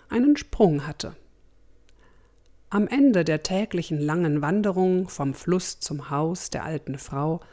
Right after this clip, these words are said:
war die gesprungene Schüssel nur noch halb voll. Zwei Jahre lang geschah es also, dass die alte Frau immer nur anderthalb Schüsseln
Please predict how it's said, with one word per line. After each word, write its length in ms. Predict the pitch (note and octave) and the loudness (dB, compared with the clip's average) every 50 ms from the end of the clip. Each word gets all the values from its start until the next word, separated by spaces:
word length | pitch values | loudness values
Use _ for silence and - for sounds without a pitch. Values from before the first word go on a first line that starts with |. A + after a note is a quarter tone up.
| - - - - - - - - _ _ | -20 -20 -20 -20 -20 -20 -20 -20 _ _
war 180 | - G#3+ A3 A3+ | -2 0 0 0
die 160 | G3 A3 F#3 | 0 0 0
gesprungene 640 | G3 F#3+ - - - - A#3 A#3 A3 F3+ D#3 D#3 D#3 | 0 -2 -4 -6 -8 -2 0 2 2 2 2 0 -2
Schüssel 560 | - - D#3 D3 - - D#3+ F3 F#3+ G3 F3 - _ _ - | -4 -4 -4 -4 -4 -4 -4 -4 -4 -6 -8 -12 _ _ -2
nur 160 | G#3 G3+ G3+ | 2 2 4
noch 260 | G3+ G#3 G3+ - - | 4 2 0 -4 -6
halb 280 | F3 D#3+ D3+ D3 - - | -6 -4 -4 -4 -6 -8
voll. 420 | - - - G#3+ F3+ C#3+ C3+ D3 - - _ - _ _ _ _ _ _ _ _ - - _ _ _ _ _ _ - _ _ _ _ _ _ _ _ _ _ _ _ | -12 -6 -2 -2 -2 -2 -2 -6 -12 -18 _ -20 _ _ _ _ _ _ _ _ -20 -20 _ _ _ _ _ _ -20 _ _ _ _ _ _ _ _ _ _ _ _
Zwei 340 | - - - - G#3 A3 C4 | -6 -6 -4 0 0 2 2
Jahre 340 | C4+ A#3+ G#3+ F#3+ F3+ E3 D#3+ | 4 4 4 4 2 2 2
lang 320 | D#3+ D3+ D3 D3+ D3 D3+ | 2 2 2 2 0 0
geschah 400 | D3 D#3+ D#3 - G3+ G3+ G#3+ G#3+ | -2 -4 -4 -2 0 2 2 2
es 140 | F#3+ F3+ - | 2 0 0
also, 480 | - F3 E3 D#3+ E3 D#3+ F3 F3 F3+ E3+ - - - - - - | -2 -2 -2 0 0 2 2 2 2 0 -2 -8 -20 -20 -12 -6
dass 180 | - F3 E3 - | -2 -2 0 0
die 140 | - F3 - | 0 -2 0
alte 320 | F#3 G3 G3+ G3 B3 A3+ | 0 -2 -2 0 -2 -4
Frau 380 | - - - D#3+ D3+ D3 D3+ - | -4 -4 -4 -2 0 0 0 -2
immer 380 | - G#3 A#3 A#3+ A#3+ A#3 A3+ | 0 2 4 6 6 6 6
nur 460 | A3 G3+ F#3 F3 E3+ E3 F3 F3 F#3 - | 4 4 4 4 4 2 2 0 -2 -4
anderthalb 720 | - E3+ D#3+ F3 E3+ E3 - - - D#3+ D3 D3 D3+ - - | -4 -2 -2 0 -2 -4 -4 -6 -4 -2 -2 -2 -2 -4 -6
Schüsseln 520 | - E3+ D3+ - D#3+ D#3 D3+ D3+ D#3 D3+ | -6 -6 -4 -4 -2 0 0 2 0 0